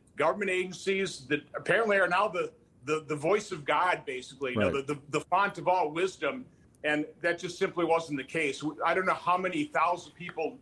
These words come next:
Speaker 1: needless-, needlessly lost their lives because we didn't push and robustly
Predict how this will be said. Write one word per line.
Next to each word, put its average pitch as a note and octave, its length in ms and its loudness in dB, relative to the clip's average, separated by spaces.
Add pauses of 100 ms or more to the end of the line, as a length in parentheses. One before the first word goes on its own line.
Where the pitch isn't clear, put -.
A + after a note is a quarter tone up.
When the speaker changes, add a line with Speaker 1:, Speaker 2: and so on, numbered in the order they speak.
(140)
Speaker 1:
needless-, F3 680 -4
needlessly F#3+ 640 4
lost E3 360 2
their E3 100 -2
lives C#3+ 600 0 (520)
because E3+ 380 0
we D#3+ 240 -6
didn't F#3+ 420 0 (420)
push G3+ 480 0 (360)
and D3+ 160 2
robustly F3+ 680 0